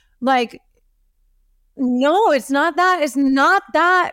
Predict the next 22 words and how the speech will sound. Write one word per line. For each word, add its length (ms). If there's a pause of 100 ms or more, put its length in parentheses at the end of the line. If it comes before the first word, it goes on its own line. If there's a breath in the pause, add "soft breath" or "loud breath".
(100)
cur-, 320
it's 180
not 180
that 180
big. 500
Like, 140
it's 180
bi-, 140
it 80
might 280
be 100
big. 400
There 100
might 200
be 60
big 300 (440 soft breath)
consequences 720
and 120
results 480
and 100
whatever 260
from 640